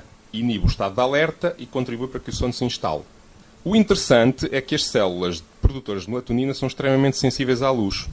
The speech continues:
O aproximar da noite estimula a produção da melatonina e, portanto, o sono, mas essa produção é inibida quando a nossa retina detecta luz. Mesmo uma pequena luminosidade já reduz a produção da melatonina,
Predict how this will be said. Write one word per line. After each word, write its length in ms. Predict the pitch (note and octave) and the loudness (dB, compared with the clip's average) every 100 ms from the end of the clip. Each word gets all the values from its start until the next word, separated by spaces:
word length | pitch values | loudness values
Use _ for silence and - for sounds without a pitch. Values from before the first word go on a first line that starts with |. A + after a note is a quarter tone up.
| - - - - - | -14 -20 -20 -20 -4
O 160 | A#2+ B2 | 4 6
aproximar 540 | - C3+ - B2 A#2 | 6 2 -2 -4 -4
da 100 | A2 | -4
noite 380 | G#2+ F#2+ E2+ - | -4 -4 -6 -10
estimula 540 | - G2 B2+ B2 F#2 | -6 0 2 2 0
a 40 | E2 | -2
produção 400 | - - - D#2+ | -2 -4 -8 -6
da 80 | D2+ | -6
melatonina 640 | D2+ - F2 G2 C3+ F3 - - - | -8 -4 -2 2 0 -2 -10 -20 -18
e, 60 | - | 0
portanto, 360 | - - D#2+ | 0 0 -8
o 60 | - | -6
sono, 460 | - A2+ B2+ F3+ G3 _ _ _ - | -4 -4 -2 -6 -8 _ _ _ -10
mas 140 | A#2+ | -2
essa 180 | D3+ D#3 | 0 2
produção 460 | - D3 - G#2+ G#2 | 2 0 -4 -2 0
é 60 | |
inibida 480 | A#2 A#2+ A#2 C3 C#3+ | 2 2 2 -2 -2
quando 180 | C#3+ C3+ | 0 2
a 60 | |
nossa 240 | C#3 C3 C#3 | 2 2 0
retina 400 | C3 - C#3 C#3 | -2 2 4 4
detecta 320 | - C3+ D3+ | 2 0 2
luz. 340 | C3 G#2+ - - - - - - - - - | 0 -2 -4 -12 -18 -20 -20 -20 -20 -20 -4
Mesmo 480 | G2 C#3+ E3+ B2+ B2 | 6 8 8 6 4
uma 140 | A#2 | 4
pequena 300 | - B2 A2+ | 2 2 2
luminosidade 800 | A2+ A#2 A2 G#2 G2 G#2 B2+ A#2 | 2 4 4 2 0 -2 -2 -2
já 200 | G#2+ C#3+ | -2 -2
reduz 380 | B2 A2 C3 B2+ | -2 -8 -4 -6
a 60 | |
produção 320 | B2+ B2 - B2+ | -6 -6 -2 0
da 80 | |
melatonina, 580 | B2 B2+ B2+ B2+ G2+ F2+ | 0 -2 0 0 0 -2